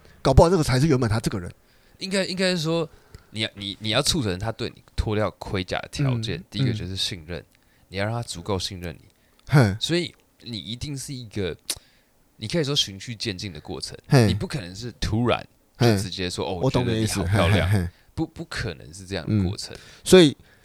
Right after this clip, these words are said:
Speaker 2: 他会觉得你也是穿，你，你，你突然说，“哎，小天使，你穿得好漂亮。”那他会觉得你也是穿着盔甲来见我的。
Speaker 1: 嗯。哦。
Speaker 2: 所以是你喜欢我的盔甲，我喜欢你的盔甲，那
Speaker 1: Got it。
Speaker 2: 这样子怎么，怎么下去呢？
Speaker 1: 哎，我 got it，就是
Speaker 2: 那你就是约炮而已啊。
Speaker 1: 对，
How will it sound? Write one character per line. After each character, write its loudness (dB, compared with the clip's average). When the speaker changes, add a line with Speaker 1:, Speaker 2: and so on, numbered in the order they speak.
Speaker 2:
他 -2
会 2
觉 -6
得 -2
你 -10
也 -6
是 -12
穿， -16
你， -16
你， -10
你 -10
突 -6
然 -2
说 -4
，“哎， -4
小 -10
天 -10
使， -16
你 -18
穿 -14
得 -16
好 -16
漂 -16
亮。” -16
那 0
他 2
会 -2
觉 -10
得 -12
你 -10
也 -10
是 -10
穿 -12
着 -10
盔 -12
甲 -12
来 -16
见 -14
我 -20
的。 -20
Speaker 1:
嗯。 4
哦。 0
Speaker 2:
所 -2
以 -4
是 -8
你 -6
喜 -4
欢 -4
我 -4
的 -8
盔 -6
甲， -4
我 -4
喜 -4
欢 -2
你 -10
的 -10
盔 -6
甲， -8
那 4
Speaker 1:
Got 10
it。 8
Speaker 2:
这 6
样 0
子 -10
怎 -4
么， -8
怎 0
么 -2
下 2
去 6
呢？ 8
Speaker 1:
哎， 10
我 6
got 12
it， 2
就 6
是 4
Speaker 2:
那 0
你 -2
就 -8
是 -8
约 0
炮 2
而 -2
已 -4
啊。 -4
Speaker 1:
对， 12